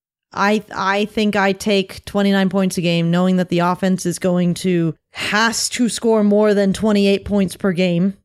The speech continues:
They have to. Um, a quote-unquote bad Oklahoma team scored thirty-nine point one points per game this past se-, season.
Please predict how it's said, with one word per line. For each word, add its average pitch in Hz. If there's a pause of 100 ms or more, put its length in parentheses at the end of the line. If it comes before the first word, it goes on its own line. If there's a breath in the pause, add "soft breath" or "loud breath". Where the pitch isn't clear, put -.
(160)
They 180
have 190
to. 170 (840)
Um, 180 (800)
a 185 (280)
quote-unquote 233
bad 208
Oklahoma 220
team 233
scored 190
thirty-nine 190
point 185
one 175
points 196
per 202
game 202
this 202
past 202
se-, 202
season. 220